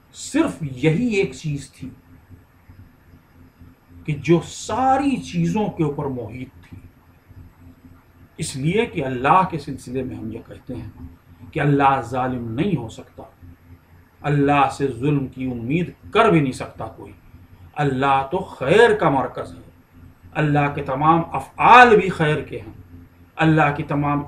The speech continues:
ईजादात भी खैर पर हैं और अदल पर मबनी हैं, तो उससे हम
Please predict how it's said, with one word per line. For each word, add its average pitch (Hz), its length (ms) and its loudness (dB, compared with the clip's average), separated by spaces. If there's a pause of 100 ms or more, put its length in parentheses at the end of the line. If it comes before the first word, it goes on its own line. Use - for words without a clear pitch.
ईजादात 143 840 4
भी 185 140 0
खैर 147 280 2
पर - 220 -8
हैं - 180 -14 (560)
और 170 340 0
अदल 285 280 8
पर 190 180 2
मबनी 139 360 2
हैं, 113 220 -10 (680)
तो 180 80 -6
उससे 160 340 -2
हम 135 280 -6